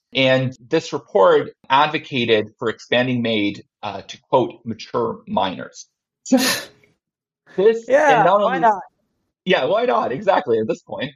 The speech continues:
Speaker 1: But I think you can see the uneasiness, the unease that these members and supporters of maid have in Canada, which is one of the recommendations. So,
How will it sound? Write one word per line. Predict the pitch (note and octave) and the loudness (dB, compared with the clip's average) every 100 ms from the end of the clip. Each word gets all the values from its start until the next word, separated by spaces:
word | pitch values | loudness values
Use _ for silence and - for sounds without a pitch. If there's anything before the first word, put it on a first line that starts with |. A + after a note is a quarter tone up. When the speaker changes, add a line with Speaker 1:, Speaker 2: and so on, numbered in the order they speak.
| _ | _
Speaker 1:
But | F3+ E3+ E3 | 0 2 -2
I | |
think | E3+ A3 | -2 -4
you | A#3 | -4
can | G3+ C#3+ | -6 -10
see | - A#2 B2+ D#3+ | -12 -10 -8 0
the | A#2 - | 0 0
uneasiness, | A#2 G#2+ A2 A#2+ D#3 F#3+ - _ | -2 -4 -8 -10 -12 -14 -16 _
the | A2+ - - | -2 -2 0
unease | A#2+ A2+ A2+ C3 F#3 - - _ | -2 -2 -8 -8 -10 -16 -20 _
that | B2 | -6
these | B2+ B2 A#2+ | -6 -10 -6
members | A2+ A2+ B2 A#2 A#2 - - | -6 -4 -2 -2 -4 -12 -10
and | A2+ | -10
supporters | A2+ _ G#2+ G#2 C3 | -12 _ -6 -6 -6
of | C3 | -8
maid | C3 D3 - _ | -8 -10 -12 _
have | A#2 G#2+ | -6 -6
in | C#3+ | -6
Canada, | E3 E3 F3+ F#3+ F#3+ - _ _ - | -8 -6 -6 -6 -8 -14 _ _ -4
which | C#3 C3+ | -2 0
is | C#3+ C3+ C3 D#3 | 0 0 -4 -8
one | B2 D3 | -4 -2
of | F#3+ | -2
the | D#3+ | 0
recommendations. | C3+ C3 B2 A2 A#2+ D3+ - - - _ _ - | 0 0 -2 -6 -2 -4 -4 -10 -16 _ _ 0
So, | B2 A#2+ | 2 0